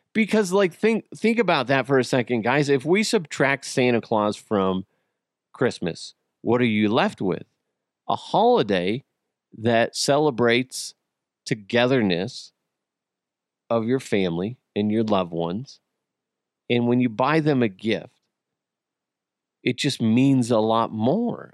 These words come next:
I think it just, you, you sterilize Christmas a little bit when you add Santa Claus to it. And it just kinda ruins it. But, like, if, I don't know.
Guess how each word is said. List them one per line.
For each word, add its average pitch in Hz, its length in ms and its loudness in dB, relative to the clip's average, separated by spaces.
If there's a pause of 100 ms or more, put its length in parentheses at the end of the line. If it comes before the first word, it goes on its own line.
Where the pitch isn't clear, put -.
I 110 120 -2
think 139 280 -2
it 120 120 -6
just, - 280 -4
you, 120 240 -2 (520)
you 117 600 2 (300)
sterilize 110 1200 0 (260)
Christmas 131 640 0
a 120 40 2
little 107 280 2
bit 110 260 0
when 120 160 2
you 120 180 2
add 110 480 -4
Santa 202 380 0
Claus 92 440 -4
to - 180 -12
it. - 120 -20 (880)
And 113 160 2
it 113 100 0
just 131 260 -2
kinda 139 360 2
ruins 113 640 2
it. - 140 -12 (1900)
But, 123 180 2
like, 113 320 0
if, 113 240 0 (140)
I 147 320 -8
don't 120 180 -6
know. 80 300 -8